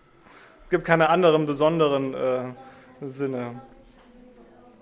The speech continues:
Also dann seid ihr, dann seid ihr ganz anders als die Gemeinde hier in Philippi, weil diese Gemeinde hier in Philippi ist nicht besonders, ja. Ähm, hier haben wir eine ganz normale Gemeinde vor uns.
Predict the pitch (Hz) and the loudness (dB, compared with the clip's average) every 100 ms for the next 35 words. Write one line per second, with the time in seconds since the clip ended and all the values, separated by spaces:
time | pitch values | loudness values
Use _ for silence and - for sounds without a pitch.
0 | - - - - - - 180 226 214 202 | -20 -20 -20 -20 -14 6 6 8 6 6
1 | 202 233 240 202 190 196 214 214 190 247 | 4 4 2 4 4 4 2 4 4 4
2 | 202 226 240 214 196 202 185 180 202 208 | 2 4 4 2 -2 -2 -2 0 0 2
3 | 202 196 190 185 208 - 294 370 370 - | 4 4 4 0 0 0 0 0 -4 -6
4 | 147 147 143 - 233 302 294 254 208 196 | 0 0 0 -6 0 2 2 2 4 6
5 | 240 226 214 220 214 202 220 180 190 185 | 6 4 2 0 -2 -4 -4 0 -2 0
6 | 180 247 - 180 147 123 120 120 - - | 2 2 2 -2 -2 -4 -6 -14 -16 -16
7 | 123 135 - - - - - _ _ 156 | -16 -16 -20 -20 -20 -20 -20 _ _ -10
8 | 139 139 135 127 123 - _ _ _ _ | -6 -6 -10 -14 -20 -20 _ _ _ _
9 | _ - 370 _ _ _ _ _ _ _ | _ -20 -20 _ _ _ _ _ _ _
10 | _ _ - - - - - - - - | _ _ -20 -20 -20 -20 -20 -20 -20 -12
11 | 165 214 196 185 190 185 165 180 170 180 | -2 2 4 4 4 2 2 0 2 4
12 | 247 233 - 202 180 151 160 170 165 147 | 4 -2 -2 0 4 4 4 2 -2 -2
13 | 139 127 - 123 120 123 110 - | -2 -4 -12 -12 -12 -14 -18 -20